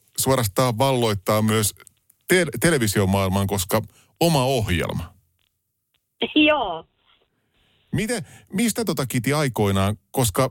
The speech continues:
Speaker 1: Tanhupallohan on ollut jo ennen putousta, mistä se nyt tavallaan nousi, nousi niin kuin iso, isolle Suomen kansalle tietoisuuteen, mutta mä tuossa muistelin, että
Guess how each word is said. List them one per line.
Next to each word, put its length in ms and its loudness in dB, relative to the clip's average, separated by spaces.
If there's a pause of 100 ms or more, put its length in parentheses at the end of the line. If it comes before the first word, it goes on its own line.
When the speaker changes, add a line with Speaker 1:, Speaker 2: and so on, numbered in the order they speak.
Speaker 1:
Tanhupallohan 720 2
on 80 0
ollut 240 0
jo 200 0
ennen 460 2
putousta, 600 -2
mistä 260 0
se 100 2
nyt 200 2
tavallaan 480 2
nousi, 400 0 (560)
nousi 280 2
niin 160 4
kuin 280 0
iso, 200 0 (280)
isolle 300 0
Suomen 320 2
kansalle 420 0
tietoisuuteen, 680 0
mutta 280 0 (360)
mä 60 2
tuossa 280 2
muistelin, 540 2
että 300 0